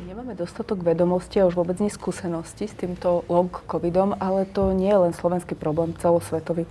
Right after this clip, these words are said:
pretože je to naozaj nová diagnóza. Tie príznaky sú veľmi pestré, prchavé, u niekoho pominú aj čistým oddychom a u niekoho pretrvávajú. My zatiaľ nevieme, ktoré sú tie faktory, ktoré vedú k tomu. A niekedy je to ťažké odlíšiť.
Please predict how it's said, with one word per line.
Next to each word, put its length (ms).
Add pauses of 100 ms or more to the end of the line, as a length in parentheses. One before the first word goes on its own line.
(260)
pretože 240
je 60
to 80
naozaj 320
nová 320 (160)
diagnóza. 720 (360)
Tie 80
príznaky 500
sú 220 (120)
veľmi 320
pestré, 560
prchavé, 680 (920)
u 100
niekoho 440
pominú 680
aj 280 (100)
čistým 400
oddychom 600 (320)
a 40
u 60
niekoho 340
pretrvávajú. 760
My 140
zatiaľ 320
nevieme, 320
ktoré 240
sú 160
tie 120
faktory, 640
ktoré 280
vedú 240
k 160
tomu. 320 (320)
A 80
niekedy 320
je 80
to 80 (180)
ťažké 380
odlíšiť. 600